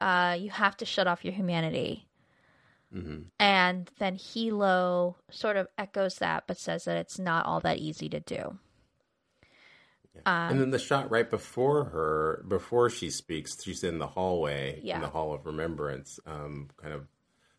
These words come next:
Speaker 2: remembering whoever it was that she,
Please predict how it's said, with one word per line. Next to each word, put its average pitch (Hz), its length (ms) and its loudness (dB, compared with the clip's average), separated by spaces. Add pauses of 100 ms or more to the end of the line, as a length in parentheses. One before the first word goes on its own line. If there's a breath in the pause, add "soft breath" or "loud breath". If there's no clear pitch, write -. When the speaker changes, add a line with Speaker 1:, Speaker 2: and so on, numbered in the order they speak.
(520)
Speaker 2:
remembering 78 960 -6
whoever 76 500 -2
it 69 80 -10
was 69 220 -8
that 57 160 -12
she, 69 400 -14